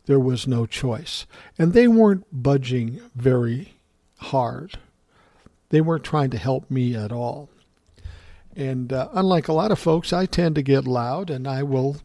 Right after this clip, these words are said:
go after people. And I'm not talking about yelling or scream-, screaming, but I put some pressure on them.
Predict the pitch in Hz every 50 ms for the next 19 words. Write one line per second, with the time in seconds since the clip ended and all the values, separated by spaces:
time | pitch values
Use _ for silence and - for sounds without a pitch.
0 | - - - 135 135 139 170 196 226 220 - - 139 123 - 135 117 107 - 117
1 | 113 110 127 160 185 202 220 220 214 - - 175 165 151 151 143 131 131 123 123
2 | 135 135 131 123 120 123 117 110 107 107 - - - - 151 147 135 127 117 123
3 | - _ _ _ - - - 170 156 139 127 113 113 131 - - - - - -
4 | - _ _ - 147 151 147 143 135 - 147 135 - - 127 120 - - 165 156
5 | 131 - 143 131 117 117 113 - 139 - - 175